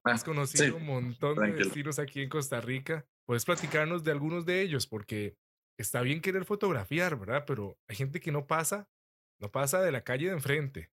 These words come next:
Speaker 2: pero vos has estado en un montón de lugares.
Speaker 1: Sí, la verdad, sí, gracias a Dios he estado como ahí. Bueno, es que me gusta mucho viajar y a veces la gente piensa que se ocupa mucho dinero para eso y la verdad, la verdad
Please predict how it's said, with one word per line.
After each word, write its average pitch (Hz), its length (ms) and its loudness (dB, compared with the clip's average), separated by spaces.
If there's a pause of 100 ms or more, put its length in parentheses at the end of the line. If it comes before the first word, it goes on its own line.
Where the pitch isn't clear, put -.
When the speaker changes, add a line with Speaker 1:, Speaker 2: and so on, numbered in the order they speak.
Speaker 2:
pero 104 180 0
vos 117 220 2
has 160 80 -2
estado 185 320 2
en 190 100 0
un 196 60 -2
montón 202 320 0
de 214 80 2
lugares. 170 580 0 (220)
Speaker 1:
Sí, 127 440 4
la 113 160 6
verdad, 110 280 4
sí, - 200 4
gracias 127 440 6
a - 20 6
Dios 110 220 6
he 117 60 4
estado 117 380 4
como 95 160 4
ahí. 92 160 4
Bueno, 127 160 6
es 120 140 2
que 127 100 2 (200)
me 95 160 4
gusta 117 300 6
mucho 127 300 4
viajar 107 380 6
y 104 60 2
a 95 60 8
veces - 580 2
la 107 120 6
gente 117 200 4
piensa 135 420 2
que 104 140 0
se 95 100 4
ocupa 110 300 2
mucho 117 360 4
dinero 101 400 4
para 95 320 6
eso 120 180 0
y 104 40 2
la 92 100 6
verdad, 90 340 4
la 107 180 2
verdad 98 180 6